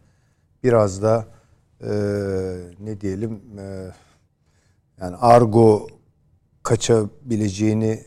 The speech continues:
e, göze alarak Türkiye'nin defterini dürdü. Yani bu çok açık. Duvarın yıkılmasından başlayarak, yani doksanlı yılların başından başlayarak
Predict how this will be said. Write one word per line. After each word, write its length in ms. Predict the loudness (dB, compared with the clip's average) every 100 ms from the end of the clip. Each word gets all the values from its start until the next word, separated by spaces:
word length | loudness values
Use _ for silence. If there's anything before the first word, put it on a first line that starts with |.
| _ _
e, 220 | -12 -10
göze 300 | -6 -6 -4
alarak 520 | -4 -4 -6 -10 -12 _ _ _ _ _
Türkiye'nin 1120 | -12 -12 -6 -4 -4 -8 _ _ -6 -6 -2
defterini 640 | -4 -2 -2 -2 -2 -10
dürdü. 480 | -10 -10 -10 -12 -14 -14 _ _ -20
Yani 260 | -20 -20 _ _ _
bu 120 | -20 -20
çok 220 | -20 -20
açık. 240 | -20 -20 _ _ _ _ _ _ _ _ _ _ _ _ _ _
Duvarın 360 | 6 6 6 2
yıkılmasından 800 | 2 4 4 2 4 4 4 4
başlayarak, 480 | 4 2 -14 -20 _ _ _ _
yani 120 | -20 -2
doksanlı 500 | 0 0 0 0 2
yılların 400 | 2 4 4 2
başından 720 | 0 -2 -2 -2 -2 -2 -4 -8
başlayarak 640 | -12 -18 -20 -18 -18